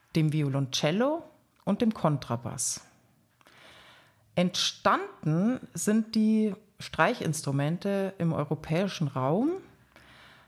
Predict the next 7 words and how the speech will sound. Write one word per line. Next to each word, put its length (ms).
circa, 500
also 160
es 140
gibt 200
die 140
ersten 420
Zeugnisse 960